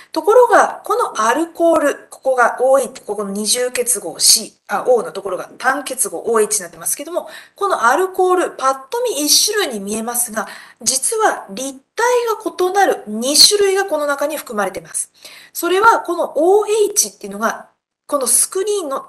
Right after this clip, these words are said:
手前に出ている形と、オーエイチが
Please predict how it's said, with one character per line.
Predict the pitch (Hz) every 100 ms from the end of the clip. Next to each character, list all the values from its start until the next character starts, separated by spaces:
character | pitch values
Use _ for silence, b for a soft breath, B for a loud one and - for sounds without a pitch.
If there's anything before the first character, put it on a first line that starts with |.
| -
手 | 226 240
前 | 302 440 480
に | 466
出 | 415 403
て | 349 262
い |
る | 220
形 | - 208 190 -
と、 | - 180 - _ b b b
オ | 285 330
ー | 349
エ |
イ | 311
チ | - 202
が | 190